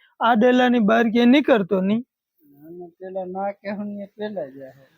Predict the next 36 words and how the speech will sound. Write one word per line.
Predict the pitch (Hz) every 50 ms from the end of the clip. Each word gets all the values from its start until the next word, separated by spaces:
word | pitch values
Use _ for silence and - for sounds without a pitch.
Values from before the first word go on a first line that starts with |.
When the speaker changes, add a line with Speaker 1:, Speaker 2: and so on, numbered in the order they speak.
| _ - -
Speaker 1:
હવે | 185 185 196 202 214 214
એને | 220 226 233
હું | 226 208 208 226 247 262 254
ન્યા | 262 269 269 262
દેખી | 220 285 320 285 - - 240
એટલે | 214 180 190 196 185 208 202 208
જો | 190 226 240 226 190
એની | 175 170 165 165
સર્વિસ | 156 - - 175 170 170 165 151 -
થાય. | 180 170
પા- | 156 - 208 214 226
Speaker 2:
ચંપલ | - _ 247 240 233 214
પહેરી | _ 220 214 226 240 247 247 247
જાય | 240 254 277 285
છે, | - 202
હા, | 214 220 220 226 220 196
ના | 185 190 196 202 196 190
પહેરાય. | - - 185 185 185 185 160 147 139 139 _ _ _ _ _ -
Speaker 1:
ચંપલ | 220 220 247 254 285 262 262 233 254
પહેર | 285 294 302
લે, | 311 294 285 269 277 311 349 - - 427 285 240
ઈ | 240
નથી | 247 269 269 269 -
પહેરવું. | 262 233 226 233 269 320 359 370 - _ _ _ -
ચંપલ | 233 226 233 208 254 247 240
પહેર | 220 277 269 277
લે, | 302 302 311
એમાં | 294 247 226 226 196
પડી | - 220 214 180 175 160
જાય. | 160 170 185 226 294 359 - _ _ _ _ _ _ -
અને | 226 208 220
ભાઈ, | 196 233 262 240 202
લાઇટ | 185 185 208 233 254 202 -
વહી | 220 226 247 254
ગઈ | 202 208 208 196 180 180
છે. | 214 247 269